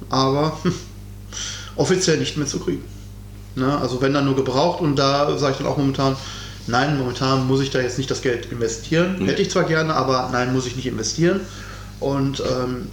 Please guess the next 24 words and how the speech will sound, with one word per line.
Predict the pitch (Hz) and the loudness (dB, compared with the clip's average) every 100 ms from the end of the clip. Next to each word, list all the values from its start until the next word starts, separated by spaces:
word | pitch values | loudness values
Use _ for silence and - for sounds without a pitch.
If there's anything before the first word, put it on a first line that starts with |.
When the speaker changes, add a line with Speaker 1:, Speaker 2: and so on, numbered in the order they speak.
| - - | -12 -8
Speaker 1:
ich | - | -2
bin | - | 2
ja | 165 | 4
mit | 151 139 | 4 2
meinen | 135 139 139 - | 2 2 -2 -4
Projekten, | - 135 135 147 | 0 2 2 0
die | |
ich | 131 | -2
gerade | 131 120 117 | 0 0 2
habe, | 131 160 165 | 2 2 2
und | 127 | 0
das | 123 | -2
ist | - - | -2 -4
Imperium | 131 - 143 143 131 | -4 -2 2 2 0
im | |
Vordergrund | 113 143 160 160 160 170 170 - - - - - - | 0 2 2 2 2 2 0 -6 -14 -14 -14 -8 0
und, | 135 131 131 - | 2 4 0 -2
äh, | - 123 120 117 117 113 - - - | 0 2 2 2 -2 -6 -14 -14 -2
dann | 127 139 139 123 | 2 2 2 0
halt | 131 | 0
Vorbereitung | - 165 151 151 151 | 4 4 4 4 2
auf | - | 0
das | 143 | 0
tausend-Punkte-Spiel, | - 135 - 135 135 170 - 202 214 | 2 0 0 -4 0 0 0 -2 -4